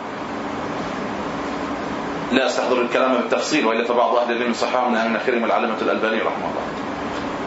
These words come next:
أقول إذا ثبتت هذه الرواية فإنها تدل على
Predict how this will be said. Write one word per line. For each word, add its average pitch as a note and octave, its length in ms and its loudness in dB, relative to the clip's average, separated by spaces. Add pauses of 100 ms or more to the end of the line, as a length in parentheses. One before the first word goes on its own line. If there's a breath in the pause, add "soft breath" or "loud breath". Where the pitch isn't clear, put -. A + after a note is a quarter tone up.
(580)
أقول F3+ 180 4
إذا E3+ 220 4
ثبتت D#3+ 560 4
هذه C#3+ 260 4
الرواية C#3+ 540 4 (2250)
فإنها E3 680 4
تدل C#3+ 380 4
على D3+ 220 6